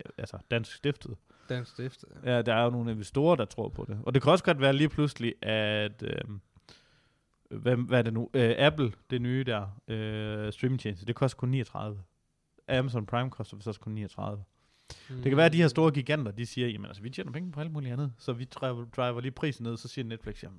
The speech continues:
Speaker 1: det er noget værd pis, det her." Så kan det være, at de laver en løsning, der siger, "Jamen, øh, du kan få det gratis, hvis du tager annoncer."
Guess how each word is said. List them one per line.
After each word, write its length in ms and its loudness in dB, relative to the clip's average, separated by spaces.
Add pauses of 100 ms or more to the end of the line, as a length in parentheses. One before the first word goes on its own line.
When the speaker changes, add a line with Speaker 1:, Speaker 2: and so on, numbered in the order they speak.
(120)
Speaker 1:
det 100 -8
er 40 -2
noget 160 -6
værd 120 -8
pis, 220 -8
det 140 -10
her." 100 -10 (580)
Så 100 -14
kan 40 2
det 100 4
være, 100 6
at 60 -6
de 40 0
laver 160 4
en 60 2
løsning, 380 0
der 60 -4
siger, 420 -2
"Jamen, 300 -4
øh, 420 -4
du 60 -4
kan 100 -12
få 120 -2
det 80 -4
gratis, 480 -2
hvis 140 -12
du 120 -10
tager 220 -2
annoncer." 380 -6